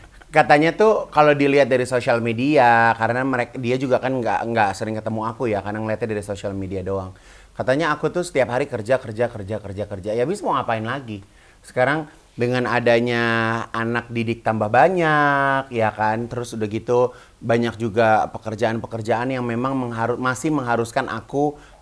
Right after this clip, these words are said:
eh, involve di sana gitu. Jadi ya sehari terkadang dua puluh empat jam itu nggak cukup. Tapi kalau aku sih ya memang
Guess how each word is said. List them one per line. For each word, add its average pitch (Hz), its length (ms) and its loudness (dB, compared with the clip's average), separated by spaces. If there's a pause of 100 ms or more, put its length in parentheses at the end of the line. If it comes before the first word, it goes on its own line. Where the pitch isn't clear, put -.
(140)
eh, 113 480 6 (100)
involve 127 400 2
di 113 80 -4
sana 123 480 0
gitu. 107 220 -10
Jadi 135 320 -2
ya 135 160 0 (340)
sehari 143 640 4
terkadang 151 540 2
dua 143 160 4
puluh 135 180 -2
empat 131 160 4
jam 127 160 0
itu 131 140 -4
nggak 120 260 -4
cukup. 101 320 -8 (480)
Tapi 170 560 0 (540)
kalau 127 320 4
aku 127 420 0
sih 175 460 -2
ya 143 160 0
memang 139 560 -2